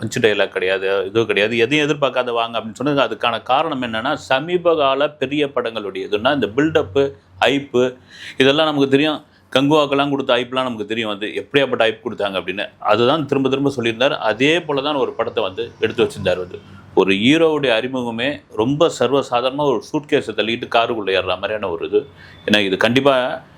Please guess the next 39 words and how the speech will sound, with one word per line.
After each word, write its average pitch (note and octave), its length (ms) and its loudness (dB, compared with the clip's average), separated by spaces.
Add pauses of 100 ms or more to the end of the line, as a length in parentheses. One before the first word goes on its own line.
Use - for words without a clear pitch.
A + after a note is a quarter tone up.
(340)
ஆஹ், A2+ 580 2
நான் A2+ 160 2
போய் B2+ 360 0
வெளியூர்ல A#2+ 480 0
தான், A#2+ 180 -2
அதாவது A2+ 260 0
வந்து G#2+ 160 -2
ஆந்திராவுல A2+ 480 0
தான் A2+ 120 -6
போய் A2 120 0
படம் G#2 220 -2
பார்க்க F#2 320 -4
போயிருந்தேன். F2 280 -10 (200)
அவங்க G#2 300 2
அந்த - 0 -
ஃபேன்ஸ் C#3 380 0
என்ன A2+ 180 2
பண்ணாங்க, A2 520 0
எப்ப-, B2 320 0
எப்பவுமே C#3+ 280 0
ஒரு C#3 160 0
ஹீரோ C#3+ 280 0
இன்ட்ரோ C3+ 460 0
வரும்பொழுது A#2+ 640 0 (460)
அதை G#2+ 200 4
அப்படியே G2+ 380 2 (460)
இப்ப A2 200 2
அந்த G#2 280 0 (100)
பூவை C#3 240 4
அள்ளி A#2+ 300 -2
போடுறது, G#2+ 500 -2
பேப்பருக்கு B2 420 0
இது G#2+ 140 -4
பண்ணி G#2 220 -6
போடுறது, G#2+ 360 0
அப்படி A2 220 -4
கொண்டாடுறதுக்காக C3+ 580 2
வெயிட் B2+ 260 -2
பண்ணியிருந்தப்போ A2 580 0